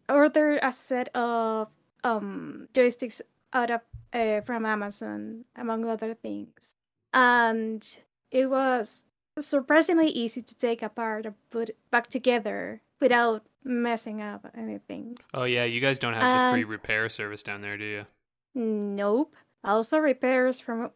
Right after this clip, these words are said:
Speaker 1: one, for one Joy-Con on some places I've been.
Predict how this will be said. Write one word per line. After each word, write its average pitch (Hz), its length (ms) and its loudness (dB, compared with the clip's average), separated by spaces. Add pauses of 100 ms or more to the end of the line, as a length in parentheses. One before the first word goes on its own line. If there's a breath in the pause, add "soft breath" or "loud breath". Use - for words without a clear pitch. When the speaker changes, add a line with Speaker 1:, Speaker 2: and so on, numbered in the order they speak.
Speaker 1:
one, 254 320 2 (240)
for 214 240 2
one 285 280 4
Joy-Con 208 640 -2
on 214 140 -8
some 220 300 -4
places 208 500 -6
I've 190 320 -8
been. 202 460 -10